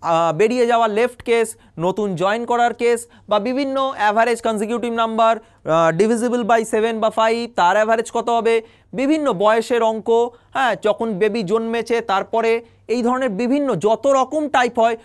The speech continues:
সবকটা আমি আজকে দেখানোর চেষ্টা করলাম। আশা করি ক্লাসটা তোমাদের খুব ভালো লেগেছে।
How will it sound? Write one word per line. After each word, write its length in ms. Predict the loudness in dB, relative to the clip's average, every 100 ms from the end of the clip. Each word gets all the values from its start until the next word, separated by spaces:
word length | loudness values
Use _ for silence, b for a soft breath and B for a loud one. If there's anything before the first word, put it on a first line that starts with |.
| B
সবকটা 480 | -4 -4 -2 -4 -2
আমি 140 | -2
আজকে 360 | -4 -2 -4 -4 b b
দেখানোর 280 | -2 0 -4
চেষ্টা 320 | -4 -4 -6
করলাম। 460 | -2 -2 2 0 -2 b b
আশা 240 | -4 -2 -2
করি 200 | -2 -2
ক্লাসটা 380 | -2 -2 -4
তোমাদের 300 | -4 -4 -4
খুব 200 | -4 -8
ভালো 240 | -2 0 0
লেগেছে। 380 | 0 0 -2